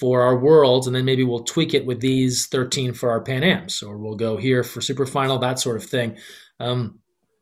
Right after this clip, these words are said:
and, and again, it is a, uh, it's just kind of a cumulative thing over time where there isn't, and I think this is the hard part for team athletes across the board in any team sport,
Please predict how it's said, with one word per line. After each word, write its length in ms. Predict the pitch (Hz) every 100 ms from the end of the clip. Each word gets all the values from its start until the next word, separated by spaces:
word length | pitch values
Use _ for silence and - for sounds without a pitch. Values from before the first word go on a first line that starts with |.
| _ - -
and, 140 | 151
and 180 | - 147
again, 240 | 147 160
it 100 | 131
is 240 | 139 135 127
a, 240 | 123 120
uh, 220 | 117 113 - _ _ _ _ _ _ -
it's 160 | 135
just 160 | 156 156
kind 120 | 175
of 80 | 147
a 40 |
cumulative 560 | 131 - 160 156 143 131
thing 320 | - 139 135
over 280 | 131 139 127
time 640 | 117 - 127 131 123 113 107
where 520 | 120 117 113 113 - _ _ _ 113 113
there 200 | 139 135
isn't, 420 | 151 160 160 123
and 120 | 135
I 100 | 127
think 180 | 147 135
this 180 | 135 139
is 60 |
the 80 | 131
hard 260 | 113 147 -
part 340 | 139 110 -
for 140 | -
team 280 | 127 143 127
athletes 500 | 120 120 - 117 107
across 360 | 120 135 120 -
the 80 | 113
board 300 | 120 120 113
in 80 |
any 220 | 113 123 127
team 260 | 127 117
sport, 480 | 104 - 135 131 -